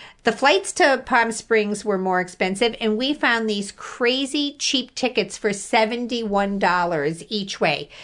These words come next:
And my sister lived there, and I wanted you to see my sister's house, and you've never been to my sister's house. So we decided to fly into L A, and we could pick it up at the Van Nuys location then.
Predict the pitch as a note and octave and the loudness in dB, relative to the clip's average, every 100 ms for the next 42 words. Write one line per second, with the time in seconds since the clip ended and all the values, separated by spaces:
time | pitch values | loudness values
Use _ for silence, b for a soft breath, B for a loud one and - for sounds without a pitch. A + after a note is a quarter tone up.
0 | B B - A#3 A3 A3 A3+ B3 A3+ A3+ | B B 2 6 6 4 0 0 2 2
1 | A3 D#4+ D#4 A3+ F3 F3 F#3 F#3 F#3 F#3 | 2 0 2 0 2 0 2 4 4 2
2 | G#3+ A3+ A3 G3 F#3+ F3+ F#3+ F3+ F#3 G3 | 2 2 4 2 0 0 0 0 -4 -4
3 | F3 E3+ E3 A#3+ - B3 A3+ - E4 D#4 | -2 -4 -2 -4 -2 -2 -2 0 0 2
4 | D#4 D#4+ - G3+ F3 E3 F3 E3 B B | 2 0 0 0 0 0 -4 -8 B B
5 | B3 B3 A#3+ G#3+ G3 F#3+ F#3 F#3 F3 E3+ | 0 2 2 2 4 2 0 -4 -4 -2
6 | G3 F#3+ E3+ E3 E3 - - G3+ E3+ E3+ | -4 -4 -6 -2 -4 -4 0 2 2 -2
7 | B B - A3 D#4 F4 F4+ F4 C#4 B3+ | B B -4 2 4 4 0 2 2 2
8 | B3 A#3 A3+ G#3 G#3 A#3+ A3+ G#3+ F#3+ E3 | 0 0 4 4 2 2 4 4 6 4
9 | F3+ G#3+ G#3+ A3 A3+ B3 G#3 B3+ B3+ A3 | 0 0 0 2 2 2 2 0 2 4
10 | F#3+ - A3 G3+ F#3+ - G3 G3+ F#3+ G3+ | 4 2 2 2 2 -2 -4 -2 2 2
11 | G#3 G3+ F#3+ G3+ G#3 A#3+ A#3+ C4 C4 C4+ | 4 4 4 2 2 0 2 2 2 0
12 | C#4+ C#4+ D4 F4 | 0 4 4 4